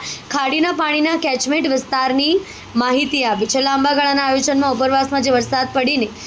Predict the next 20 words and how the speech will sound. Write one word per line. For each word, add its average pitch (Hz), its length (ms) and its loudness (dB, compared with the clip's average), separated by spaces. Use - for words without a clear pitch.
મીઠી 339 300 2
ખાડીમાં 330 400 2
તેનું 311 220 2
પાણી 277 340 0
આવી 269 180 0
રહ્યું 277 280 0
છે, 330 160 0
તેના 285 200 0
વિશે 269 280 0
તેમના 269 280 0
નિષ્ણાતોની 277 560 0
ટીમ 247 380 -2
છેલ્લા 330 560 -2
સાત 302 340 0
દિવસથી 320 400 0
કામ 240 240 0
કરી 214 240 2
રહી 196 160 0
છે. 262 160 0
ઇન્ડસ્ટ્રીઝમાંથી 311 760 0